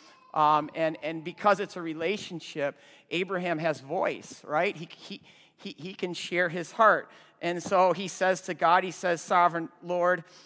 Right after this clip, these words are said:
I remain childless." In fact, it literally reads, "I walk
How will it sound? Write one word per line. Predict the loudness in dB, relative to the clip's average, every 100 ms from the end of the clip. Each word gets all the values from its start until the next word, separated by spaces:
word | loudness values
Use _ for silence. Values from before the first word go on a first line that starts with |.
| _ _ 2
I | 4 4
remain | 2 -2 0 0 -2
childless." | -4 4 6 8 6 2 -12 -12 -14 -10
In | -12
fact, | 2 4 4 2
it | -2 -2
literally | -2 0 0 0 -2 -6 -10 _ _ _ _ _ _ _ _ _ _ _ -20 -14
reads, | -4 -2 0 0 -4 -8 _
"I | 6 8 8 6 0 -14 _ _ _
walk | 0 8 10 10 8 4